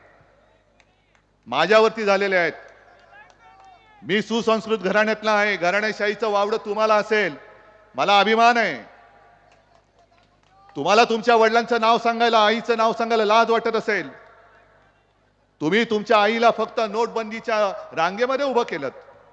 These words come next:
मतदानासाठी रांगेमध्ये उभं केलं, हे पाप तुम्ही केलं.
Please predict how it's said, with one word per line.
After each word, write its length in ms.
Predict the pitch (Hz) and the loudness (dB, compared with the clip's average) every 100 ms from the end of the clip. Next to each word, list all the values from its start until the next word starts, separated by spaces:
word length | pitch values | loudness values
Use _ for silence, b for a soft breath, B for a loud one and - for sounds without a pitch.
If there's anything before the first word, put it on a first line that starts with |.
| _ _ _ _ _ _ _ | _ _ _ _ _ _ _
मतदानासाठी 800 | 101 147 233 240 247 254 240 247 | -6 -2 0 2 0 0 -4 -2
रांगेमध्ये 480 | 226 214 247 285 285 | -2 0 0 0 0
उभं 160 | 254 226 | 2 0
केलं, 280 | 220 185 143 - - - | 0 -4 -6 -10 -20 -10
हे 80 | 170 | -6
पाप 480 | 202 - 226 277 269 | -6 -2 0 0 -4
तुम्ही 160 | 254 | -8
केलं. 280 | 247 220 214 | -4 -2 -2